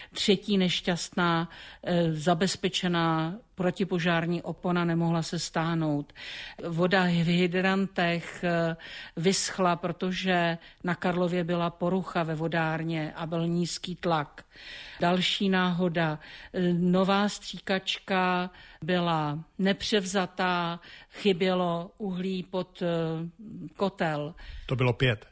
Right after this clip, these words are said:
Speaker 2: šestá.
Speaker 1: Šestá. Nebyly koně, které by přivezly tu stříkačku. Další,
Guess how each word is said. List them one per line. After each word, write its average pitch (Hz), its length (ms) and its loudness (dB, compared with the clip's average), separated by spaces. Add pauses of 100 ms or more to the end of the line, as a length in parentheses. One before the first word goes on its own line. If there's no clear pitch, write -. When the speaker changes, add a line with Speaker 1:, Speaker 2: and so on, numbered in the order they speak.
Speaker 2:
šestá. - 480 -2 (140)
Speaker 1:
Šestá. 156 720 -2 (460)
Nebyly 190 520 0
koně, 208 420 2
které 185 400 2
by 180 400 2
přivezly 196 540 2
tu 175 140 -6
stříkačku. 165 960 -10 (480)
Další, 185 960 0